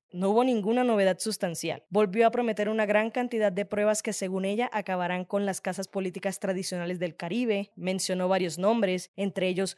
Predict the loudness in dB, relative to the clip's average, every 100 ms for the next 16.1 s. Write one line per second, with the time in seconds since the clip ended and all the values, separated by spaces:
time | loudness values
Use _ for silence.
0 | _ _ 2 2 0 -4 2 2 2 -4
1 | -6 -6 -2 -2 0 0 0 0 -6 -12
2 | _ -2 0 -2 -4 -6 -2 0 0 -4
3 | -6 -6 -4 -4 -2 0 -2 -6 -14 _
4 | -4 -2 0 2 2 4 6 6 6 2
5 | 2 4 6 2 0 -4 -4 -2 -2 -4
6 | -14 _ -10 -6 -6 -6 -6 -10 _ _
7 | _ -6 -2 0 2 2 2 0 -2 -2
8 | 0 2 2 4 2 0 -2 -2 0 -2
9 | -2 -4 -2 -4 -4 -4 2 4 4 2
10 | 2 2 -2 -2 -4 -4 -4 -4 -4 0
11 | 0 0 -4 0 4 4 2 0 2 4
12 | 2 0 -2 -2 0 -2 -2 -2 -2 0
13 | -2 -2 -2 -4 -2 -4 -2 -2 -2 -6
14 | -4 -4 0 0 0 -6 -6 -4 -2 -2
15 | -2 -2 0 0 2 0 0 0 0 -2